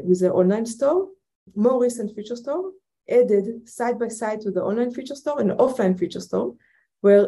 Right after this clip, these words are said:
the offline feature store take care of the training and the online feature store for the online predictions. So feature store is emerging as a new logical component, which has two manifestations, offline and, and online. And, uh, where the offline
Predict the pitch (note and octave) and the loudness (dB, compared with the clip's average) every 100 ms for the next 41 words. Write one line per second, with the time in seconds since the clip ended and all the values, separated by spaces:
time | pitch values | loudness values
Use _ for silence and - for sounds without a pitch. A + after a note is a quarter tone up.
0 | - F#3+ G3+ C4+ C#4+ C#4+ B3 A#3 G#3+ A3+ | 0 2 4 4 2 -2 -2 -6 -6 -4
1 | G#3+ G#3+ A3+ A3 - - B3 B3 A3+ F#3 | -6 -4 -4 -4 -12 0 4 4 4 4
2 | F3+ F#3 F#3 F#3 A3 G4+ - _ - F#3+ | 2 2 2 2 2 -2 -6 _ -4 -2
3 | - D#4+ E4 C#4 G#3+ G#3+ - A3 A3 F#3+ | 0 0 -2 -6 -10 -8 -6 -6 -4 0
4 | F#3+ G3 F#3+ G3 F#3+ F#3+ E3+ D#3+ D#3+ - | 0 2 2 2 0 -4 -4 -2 -4 -12
5 | D#3 - G#3 G3 G3 _ _ _ C#4+ C#4+ | -14 -2 2 2 0 _ _ _ -4 0
6 | D4 A#3+ F#3+ G3 G#3 A#3+ E4+ A#3 F3+ F#3+ | 4 4 6 6 6 4 4 4 6 6
7 | B3 A#3+ G3+ A3+ A3+ F#3 F3+ F3+ B3 E4+ | 6 4 2 0 -4 -6 -8 -2 0 0
8 | F4+ G3 G#3 F#3+ - C#4+ C4 G3+ G3 G3 | -4 -4 -4 -6 -6 -4 0 -2 -2 -6
9 | - E3 D#3+ D3+ - - - E3+ D#4+ G3 | -2 -2 -2 -8 -4 -4 -2 -2 0 -2
10 | - - - F#3+ F#3 E3+ D#3 D#3 G#3+ _ | -2 -10 0 2 2 -2 -4 -8 -12 _
11 | _ _ _ - G#3 G#3+ G#3+ G#3 A3+ A3 | _ _ _ -4 2 2 2 4 2 2
12 | A3+ A3+ A3+ - - D4 - D4+ D4+ | 0 0 0 0 0 0 -2 -6 -6